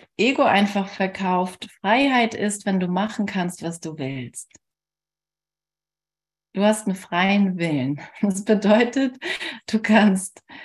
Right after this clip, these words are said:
ja, du kannst machen, was du willst und es, und, und, und wollen, was du willst. Und es hat,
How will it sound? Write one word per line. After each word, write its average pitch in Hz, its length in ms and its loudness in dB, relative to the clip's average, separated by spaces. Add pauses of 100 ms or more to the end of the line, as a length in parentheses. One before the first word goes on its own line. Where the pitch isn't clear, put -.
(220)
ja, 233 160 2
du 226 80 4
kannst 220 380 0
machen, 240 300 2
was 208 180 0
du 208 160 -6
willst 202 320 -2
und 175 140 -4
es, 180 160 -4 (100)
und, 175 200 -4
und, 180 460 -4
und 180 260 -4
wollen, 214 360 2
was 214 200 0
du 190 180 -6
willst. 202 440 -2
Und 175 340 -4
es - 260 -8
hat, 180 340 -4